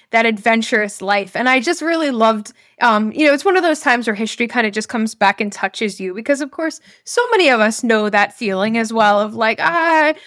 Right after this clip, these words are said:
I want something that is probably not good for <laughs> me," or the idea when you're getting, you know, more advanced in life, you know, "Have I, what have I done? What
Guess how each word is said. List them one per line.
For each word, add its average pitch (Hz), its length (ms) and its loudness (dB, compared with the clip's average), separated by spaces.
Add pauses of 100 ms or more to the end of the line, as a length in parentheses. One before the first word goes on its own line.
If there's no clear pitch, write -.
(160)
I 302 120 4
want 330 300 2
something 320 320 0
that 294 160 4
is 277 100 -2
probably 427 380 2
not 330 240 0
good 269 120 -2
for 302 180 0
<laughs> 277 120 2
me," 330 320 2
or 247 320 2 (300)
the 294 100 2
idea 277 400 2
when 269 140 2
you're 269 100 2
getting, 240 560 -2
you 262 160 -6
know, 220 240 -2 (400)
more 277 260 2
advanced 269 540 0
in 254 140 0
life, 226 420 0
you 226 60 -4
know, 214 100 -2
"Have 233 240 -2
I, 226 280 0 (480)
what 262 200 0
have 269 160 0
I 247 120 4
done? 214 360 0
What 226 240 -4